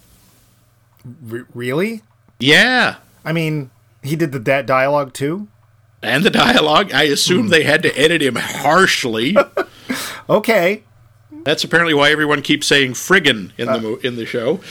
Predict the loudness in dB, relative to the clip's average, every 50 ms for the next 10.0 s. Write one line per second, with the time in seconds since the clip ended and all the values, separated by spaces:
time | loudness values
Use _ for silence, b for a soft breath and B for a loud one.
0 | B B -2 0 2 2 0 0 0 -2 0 0 0 -2 -4 0 2 4 4 4
1 | 2 0 -2 -4 -4 -4 -4 -6 _ -20 -2 2 2 4 4 2 0 -2 -2 0
2 | 0 0 0 0 -2 -4 -6 -10 -10 -14 -12 0 0 0 2 2 -4 2 2 0
3 | 2 B B B B B B B B B 0 2 2 2 0 -2 -2 -2 -2 0
4 | 0 2 2 2 2 0 0 2 2 2 2 2 0 0 0 2 2 4 2 0
5 | 0 -2 -6 -4 -2 -4 -2 0 0 0 2 2 0 0 -2 0 0 0 2 2
6 | 0 0 0 0 2 2 2 0 0 -2 -4 -2 -2 -2 -2 -2 -2 0 2 2
7 | 2 2 2 2 2 0 0 -4 -2 2 2 2 2 2 0 -4 -4 -2 -2 0
8 | 0 0 0 0 -2 -2 -2 -2 -2 -2 -2 0 2 0 0 0 -2 -4 -6 -6
9 | -4 -2 0 2 2 4 4 2 0 0 -2 -2 0 0 0 -2 -4 -6 -8